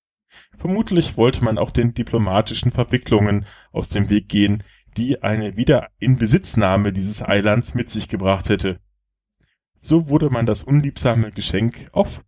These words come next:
recht elegante Weise wieder los. Die Thälmann-Büste liegt heute übrigens irgendwo unter Sand begraben, nachdem neunzehnhundertachtundneunzig Hurricane Mitch darüber hinweggeweht ist.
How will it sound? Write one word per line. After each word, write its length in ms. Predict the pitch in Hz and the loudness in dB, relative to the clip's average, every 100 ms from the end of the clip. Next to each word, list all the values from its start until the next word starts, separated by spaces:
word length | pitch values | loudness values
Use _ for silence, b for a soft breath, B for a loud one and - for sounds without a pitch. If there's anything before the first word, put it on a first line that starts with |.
| - | -4
recht 280 | 95 - - | -4 -4 -8
elegante 540 | 92 90 85 90 117 | -6 -4 -4 -4 -8
Weise 380 | 117 110 95 95 | -4 -2 -2 -4
wieder 180 | 110 156 | 0 0
los. 400 | 104 87 - - _ _ _ _ _ _ _ b b b - | 0 -4 -10 -12 _ _ _ _ _ _ _ b b b -12
Die 100 | 98 | 0
Thälmann-Büste 800 | 202 233 180 160 143 143 - 123 | 0 2 2 2 0 -4 -2 -4
liegt 440 | 107 117 - - | -2 -6 -8 -14
heute 320 | 95 95 113 | -2 0 0
übrigens 580 | 107 - 95 98 - - _ _ _ - | -6 -6 -8 -8 -10 -12 _ _ _ 0
irgendwo 460 | 151 165 151 - | 2 2 -2 -4
unter 260 | 113 131 139 | -4 -2 0
Sand 280 | 107 107 - | 0 -2 -4
begraben, 580 | 98 92 92 98 104 b b b | -2 2 2 2 -2 b b b
nachdem 580 | - 113 110 117 117 123 | -2 -2 0 2 4 4
neunzehnhundertachtundneunzig 1160 | 123 131 156 135 - 117 101 98 101 113 - - | 2 0 -2 -2 0 0 0 -4 -8 -8 -8 -4
Hurricane 400 | 120 135 - 156 | -2 -2 0 2
Mitch 300 | 127 - - | 2 2 -2
darüber 300 | 101 95 95 | -2 0 0
hinweggeweht 580 | 98 98 98 95 95 98 | -2 -4 -6 -6 -6 -6
ist. 320 | 85 - - | -10 -12 -18